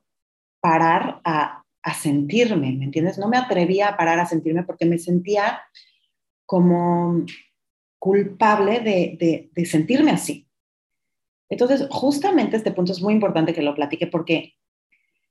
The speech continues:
generalmente, digo, no sé, pero a mí lo que me pasó con esta situación es la mente, cuando estás,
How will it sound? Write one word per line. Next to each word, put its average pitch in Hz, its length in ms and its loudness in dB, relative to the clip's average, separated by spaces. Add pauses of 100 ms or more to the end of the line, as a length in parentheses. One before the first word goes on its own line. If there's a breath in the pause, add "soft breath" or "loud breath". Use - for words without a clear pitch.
(680)
generalmente, 220 800 2
digo, 156 160 2
no 165 120 2
sé, 156 440 -4
pero 156 140 2
a 160 40 4
mí 190 100 2
lo 208 120 -2
que 202 80 -4
me 160 120 0
pasó 170 560 -4
con 160 120 -4
esta 160 200 -6
situación 156 360 -6
es 165 240 -6 (460)
la 190 260 2
mente, 214 580 2
cuando 175 200 2
estás, 202 480 -4